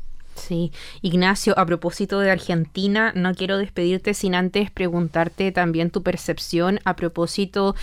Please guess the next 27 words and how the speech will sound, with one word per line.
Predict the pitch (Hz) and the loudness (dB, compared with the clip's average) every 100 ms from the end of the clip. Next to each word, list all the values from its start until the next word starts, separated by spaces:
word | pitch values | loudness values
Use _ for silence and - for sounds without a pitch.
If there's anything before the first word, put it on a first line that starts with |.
| - - | -2 -2
de | 131 175 175 180 175 | 2 4 4 2 2
Javier | 175 165 175 180 | 2 2 4 4
Milei, | 190 185 160 160 202 269 | 4 2 2 0 0 -2
todo | - 196 | -4 -4
este | 202 - 190 170 | -4 -4 -2 -2
fenómeno | - 160 156 160 190 220 240 | -2 -2 -2 -2 -2 -2 -2
que | |
ha | 226 | -4
generado | - 226 220 233 233 | -2 -4 -2 -2 0
al | 226 | -2
otro | 220 214 | -2 -2
lado | 208 208 226 | 0 0 0
de | 220 | 0
la | 214 | -2
cordillera | 214 202 190 196 220 247 | -2 -2 -2 0 0 2
y | |
considerando | 208 190 185 180 202 220 | 2 2 0 0 0 0
también | 185 175 208 | 0 0 0
que | 202 | 0
tienen | 190 196 | 0 0
elecciones | 190 175 175 - 190 202 - - - - | 0 -2 -4 -4 0 0 -2 -12 -12 -4
presidenciales | 175 - 180 175 - 190 196 208 202 180 | -2 -2 -2 -2 2 2 4 4 4 2
a | 170 | 0
fines | - 196 202 202 190 | 2 4 4 4 2
de | 170 180 185 | 2 2 2
este | 196 - 190 | -2 -2 -2
mes. | 170 190 190 - | 0 2 2 0